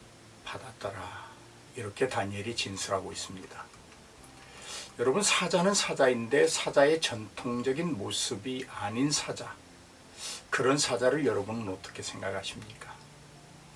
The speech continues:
언뜻 보면 사납습니다.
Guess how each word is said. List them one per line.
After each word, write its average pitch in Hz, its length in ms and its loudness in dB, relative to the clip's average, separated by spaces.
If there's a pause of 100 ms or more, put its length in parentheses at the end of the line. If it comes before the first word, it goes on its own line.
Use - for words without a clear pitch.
(640)
언뜻 120 400 4
보면 135 280 4
사납습니다. 117 920 0